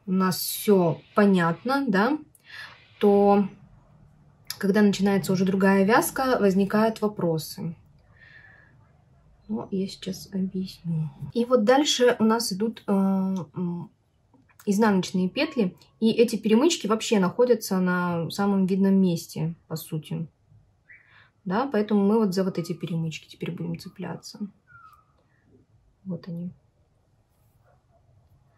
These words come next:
Так. Итак, если у вас идёт длинная петля, ну что ж, она длинная, но мы всё равно будем, м, через это идти, да?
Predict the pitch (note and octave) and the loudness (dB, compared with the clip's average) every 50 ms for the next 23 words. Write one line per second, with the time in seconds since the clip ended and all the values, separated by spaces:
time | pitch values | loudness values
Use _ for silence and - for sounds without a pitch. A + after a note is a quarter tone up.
0 | _ _ _ _ _ _ _ _ _ _ _ _ _ _ _ _ _ _ _ _ | _ _ _ _ _ _ _ _ _ _ _ _ _ _ _ _ _ _ _ _
1 | _ _ _ _ _ _ _ _ _ _ _ _ _ _ _ _ _ _ _ _ | _ _ _ _ _ _ _ _ _ _ _ _ _ _ _ _ _ _ _ _
2 | _ _ _ _ _ A3 B3 B3 B3 _ - - _ _ _ _ _ _ _ _ | _ _ _ _ _ -20 -20 -20 -20 _ -20 -20 _ _ _ _ _ _ _ _
3 | _ _ _ _ _ _ _ _ _ _ _ _ _ _ - G#3+ G#3 - - E3 | _ _ _ _ _ _ _ _ _ _ _ _ _ _ -12 -12 -12 -10 -10 -10
4 | D#3+ - - - _ _ - - - - - _ - F#3 F#3 G#3 B3 A#3 A#3+ A#3 | -10 -10 -12 -18 _ _ -20 -20 -20 -20 -20 _ -6 -2 4 8 8 8 8 6
5 | G#3 G3+ G3 G3+ F#3+ G#3+ F3+ F#3+ F3+ F3 F#3+ G#3+ B3+ D4 D#4+ D4+ C4 A3 - G3 | 4 4 4 2 0 0 0 0 0 0 0 0 2 4 4 4 2 2 0 -4
6 | - - F#3 F3+ E3 D#3+ D#3 D#3+ F#3 G#3 - - - - - G#3 F#3 E3+ - - | -4 -2 -2 0 0 0 -2 -2 -2 -2 -2 -4 -8 -8 -4 -2 -2 -2 -2 -4
7 | - - F3+ F3 F3+ F3 D#3+ E3+ F3 G#3 C4 C#4+ C#4+ C4 B3 A3+ G3+ F3+ F3 F3 | -8 -6 -4 -4 -2 -2 -2 -2 -2 0 0 0 0 0 2 2 2 2 2 0
8 | G3 - - A3 G3 F3+ F3 E3+ G3 A#3 G#3 G3 G3 F#3+ G3 F#3+ F#3+ F3+ - - | -2 -4 -4 -4 -2 -2 -2 -2 -2 -2 -2 -2 -2 0 0 0 -2 -2 -6 -10
9 | - - - _ _ _ _ - - - - - - - - - - - - F3+ | -16 -20 -20 _ _ _ _ -20 -18 -16 -14 -14 -14 -16 -16 -18 -18 -12 -10 -8
10 | E3 E3+ E3 - - - - - _ _ _ _ _ _ _ _ _ _ _ - | -8 -8 -8 -12 -14 -18 -20 -20 _ _ _ _ _ _ _ _ _ _ _ -20
11 | - _ _ _ _ - G#3 G#3+ - F#3 F#3 F#3+ F#3+ - - - - E3+ E3 E3 | -20 _ _ _ _ -4 -2 0 2 2 2 0 -2 -4 -6 -8 -6 -6 -4 -2
12 | F3+ A3 | 0 -2